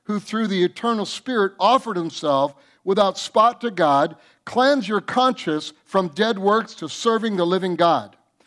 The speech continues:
And for this reason, for this reason, for this reason, he is the mediator of the new covenant by means of death for the redemption of the transgressions under the first covenant, that those who are called may receive the promise of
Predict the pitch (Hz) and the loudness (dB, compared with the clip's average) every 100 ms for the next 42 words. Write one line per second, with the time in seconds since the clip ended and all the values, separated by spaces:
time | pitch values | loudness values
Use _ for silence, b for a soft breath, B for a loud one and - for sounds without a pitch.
0 | b b 196 - 233 202 247 277 240 269 | b b -2 2 2 2 0 0 0 0
1 | 269 220 185 127 92 _ 214 226 240 262 | 0 0 -4 -4 -8 _ 0 2 2 0
2 | - 262 262 180 165 135 220 208 247 - | -2 -2 -2 -2 -8 -2 -2 0 -2 -4
3 | 233 247 160 147 139 b b b 226 233 | -4 -4 -4 -6 -6 b b b 0 0
4 | 180 190 180 220 247 220 180 156 156 156 | 0 -2 0 0 0 0 0 0 -4 -6
5 | b b 190 196 185 185 - 202 165 151 | b b -2 0 -2 -4 0 0 0 -8
6 | 147 185 190 190 190 165 135 214 165 143 | 0 2 2 0 -2 -4 0 2 2 0
7 | b b b 202 190 185 156 214 247 - | b b b 0 2 0 2 0 0 -2
8 | 240 214 175 143 185 180 151 196 226 226 | -4 -4 -4 -4 -2 -2 -2 0 0 -2
9 | 220 - 190 196 196 165 - 214 220 - | -8 -6 -4 0 0 -2 -4 -6 -6 0
10 | 202 135 131 131 b b b 185 190 160 | 0 0 -4 -8 b b b -2 -2 2
11 | 233 262 196 190 170 - - 214 220 226 | 2 2 0 0 0 0 -2 2 2 0
12 | 185 160 151 143 - 226 226 160 123 - | -2 -2 -4 -6 -6 -4 -4 -6 -10 -2
13 | 202 202 208 - - b b 185 185 185 | 0 0 -4 -8 -16 b b 4 4 2